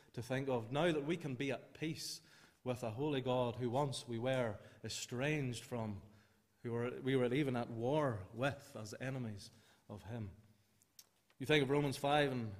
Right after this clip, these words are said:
verse one, it says, "Therefore, being justified by faith, we have peace with God through our Lord Jesus Christ, by whom also we have access by faith into this grace wherein we stand,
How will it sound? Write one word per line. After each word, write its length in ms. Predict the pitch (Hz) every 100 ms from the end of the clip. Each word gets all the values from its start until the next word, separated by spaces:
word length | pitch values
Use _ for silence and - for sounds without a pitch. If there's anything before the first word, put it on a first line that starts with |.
| 117
verse 240 | 131 123
one, 260 | 120 143 139
it 100 | 120
says, 300 | 139 139 123
"Therefore, 400 | 143 151 151 143
being 240 | 139 123
justified 720 | 117 156 160 151 - 135 131
by 160 | 131 117
faith, 480 | 113 147 160 156 - - - - - _
we 120 | 131 127
have 280 | 120 113
peace 400 | - 185 139 -
with 240 | 143 131 -
God 320 | 139 147 131
through 360 | - 151 147 120 - - -
our 140 | 123 123
Lord 340 | 120 139 135
Jesus 440 | 131 135 123 110 -
Christ, 560 | 123 120 113 - - - - _ _ _ -
by 160 | 165 180
whom 220 | 175 175
also 340 | 170 175 151
we 180 | 139 139
have 220 | 135 131
access 540 | 139 165 - 139 127 -
by 240 | 139 135
faith 340 | - 156 139
into 260 | 139 135 131
this 240 | 123 113
grace 440 | - 127 139 117 -
wherein 240 | 117 123
we 80 | 113
stand, 520 | - 123 117 110 104